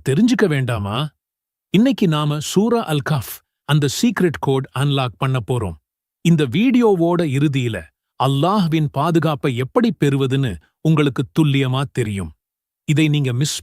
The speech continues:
பண்ணவே முடியாது. இது வெறும் வார்த்தைகள் இல்லை. இது நபிகள் நாயகம்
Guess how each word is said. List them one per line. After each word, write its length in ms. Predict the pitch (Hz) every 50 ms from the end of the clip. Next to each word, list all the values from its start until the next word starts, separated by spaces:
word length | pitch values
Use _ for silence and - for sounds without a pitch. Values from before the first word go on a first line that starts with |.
| - -
பண்ணவே 320 | 190 180 180 175 170 190 196
முடியாது. 520 | 160 131 123 127 127 113 101 87 - 73 - _ _ _ _ _ _ _ _ _
இது 200 | - 160 151 151
வெறும் 260 | 151 180 202 240 220
வார்த்தைகள் 640 | 143 135 147 185 226 214 - - 202 175 135 139 123
இல்லை. 380 | 120 113 107 98 90 80 76 _ _ _ _ _ _ _ _ _
இது 220 | - 185 165 147 151
நபிகள் 420 | 135 131 131 143 190 156 196 196
நாயகம் 640 | 185 147 135 131 131 127 123 110 123 123 123 135 143